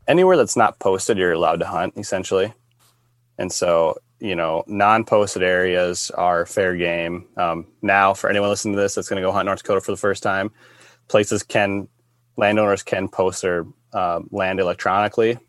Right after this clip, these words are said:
So you gotta check on North Dakota's website, or if you have onX, onX has a layer that can show you if it's electronically posted. So that's a little caveat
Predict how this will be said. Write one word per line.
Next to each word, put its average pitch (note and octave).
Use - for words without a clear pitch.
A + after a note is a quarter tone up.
So -
you F2+
gotta F2
check F2+
on F2
North F2
Dakota's F2
website, F2
or F2+
if -
you G2+
have F#2
onX, F2
onX E2+
has E2+
a E2
layer E2
that -
can -
show -
you D#2
if -
it's E2+
electronically E2
posted. D2+
So A#2+
that's A2+
a A#2
little G#2+
caveat F2+